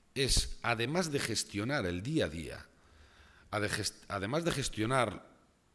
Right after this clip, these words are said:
lo que tenemos hoy encima de la mesa,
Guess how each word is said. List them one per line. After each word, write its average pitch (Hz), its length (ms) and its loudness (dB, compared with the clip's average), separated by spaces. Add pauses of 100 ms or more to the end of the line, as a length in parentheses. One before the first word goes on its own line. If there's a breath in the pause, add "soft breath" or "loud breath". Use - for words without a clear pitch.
(140)
lo 107 180 2
que 107 100 2
tenemos 135 560 2
hoy 87 320 0 (580 soft breath)
encima 101 480 0
de 110 80 0
la 127 120 2
mesa, 82 380 -4